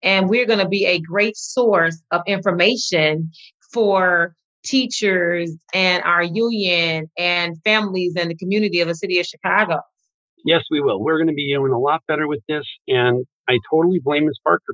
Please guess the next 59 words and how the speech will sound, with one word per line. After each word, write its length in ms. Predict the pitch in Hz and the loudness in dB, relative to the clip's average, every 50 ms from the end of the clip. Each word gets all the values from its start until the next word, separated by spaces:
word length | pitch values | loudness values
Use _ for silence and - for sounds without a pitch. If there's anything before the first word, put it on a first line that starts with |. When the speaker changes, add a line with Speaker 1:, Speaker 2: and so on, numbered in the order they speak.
| 104 | -8
Speaker 2:
for 80 | - 110 | -4 -2
this. 140 | 107 107 104 - | -2 -2 -2 -4
It's 140 | - - - _ | -8 -10 -4 _
been 160 | 143 135 135 | 2 4 4
entirely 880 | 127 120 107 - - - - - 151 151 156 160 156 139 147 151 147 147 _ - - | 4 4 2 0 -4 -6 -2 0 2 4 4 4 4 2 2 0 -2 -4 _ -2 0
her 100 | 160 156 - - | 0 0 2 2
fault, 220 | 127 123 127 127 | 2 2 2 2
one 140 | - 139 131 | 2 2 2
hundred 240 | 113 123 123 117 110 - | 2 2 0 0 -2 -4
percent. 320 | - - - - 113 110 - _ _ _ _ _ _ _ _ _ - - | -10 -10 -6 -6 -6 -6 -6 _ _ _ _ _ _ _ _ _ -2 0
Speaker 1:
I 100 | 214 226 | 0 2
get 180 | 214 226 196 | 2 0 0
blamed 300 | 185 180 180 180 180 175 | 0 0 0 0 -2 -2
for 60 | 170 185 | 0 0
everything, 540 | 180 170 165 165 160 160 160 156 156 156 156 - | 0 0 0 -2 -2 0 0 0 0 -2 -2 0
so 360 | 175 175 160 156 160 160 165 165 - _ | 2 2 2 2 2 0 -4 -6 -10 _
Speaker 2:
<laughs> 80 | _ | _
Speaker 1:
I 160 | - 196 208 | 0 2 2
can 180 | 214 214 233 208 | 2 0 -2 -2
take 260 | 208 - 202 175 165 165 | 0 0 0 0 0 -2
it. 160 | 165 160 156 - | -4 -6 -6 -4
That's 160 | - 180 185 - | -4 -4 -4 -4
why 80 | 196 | -4
my 180 | 196 180 175 180 | -4 -2 -2 -4
skin 380 | 170 - _ - 202 196 190 | -4 -8 _ -4 -2 -2 0
is 180 | 175 175 170 - | -2 -4 -4 -4
so 180 | - 208 202 208 208 | -2 -2 -2 -2 -2
thick. 160 | - 160 147 - - _ _ _ _ _ _ _ - | -4 -6 -6 -6 -10 _ _ _ _ _ _ _ 0
Speaker 2:
Well, 140 | 175 170 | 2 4
that's 120 | 170 180 180 - | 4 2 2 0
good 140 | 196 190 123 | 0 0 2
to 100 | 156 180 | 2 2
know. 200 | 185 165 127 113 | 4 4 2 2
I'll 100 | 110 110 - | 0 -2 -4
keep 100 | - 143 - - | -6 -4 -2 0
that 100 | 147 147 | 2 2
in 100 | 143 139 | 2 4
mind 300 | 139 139 139 139 135 117 - | 4 4 4 4 2 0 -2
for 160 | - 127 123 101 - - | -2 -2 -2 -2 -4 -6
future 260 | - 139 113 - 127 | -6 -6 -2 2 2
mocking 500 | 113 117 117 113 110 - - 104 101 95 101 - _ _ _ - | 4 4 4 2 2 2 0 -2 -2 -4 -8 -14 _ _ _ -4
on 160 | 131 127 120 | -2 0 0
the 60 | 113 | 2
show. 120 | - 214 - | 2 0 0
Speaker 1:
Okay, 380 | - 320 269 233 202 196 196 208 240 - _ _ _ - 339 | 0 0 0 0 0 0 0 -2 -6 -10 _ _ _ -4 0
Speaker 2:
All 60 | 156 | 0
Speaker 1:
that's 160 | 151 - - | 2 2 2
Speaker 2:
right. 80 | - - | 0 0
Speaker 1:
fine. 360 | 190 165 160 - - - - _ _ _ _ _ - - - - _ _ | -2 -4 -6 -10 -14 -20 -20 _ _ _ _ _ -20 -20 -20 -20 _ _
Speaker 2:
So 160 | - - 202 185 | -2 0 0 2
what 160 | 190 202 208 | 2 2 2
else 140 | 214 208 - | 2 2 0
has 100 | 190 170 | 0 0
been 160 | 117 170 160 | 2 0 0
going 240 | 139 147 143 139 135 | 2 2 2 2 2
on 160 | 135 135 131 | 2 2 0
with 100 | 123 110 - | -2 -4 -4
you, 100 | 139 135 | -2 0
Miss 140 | 135 127 | 0 -2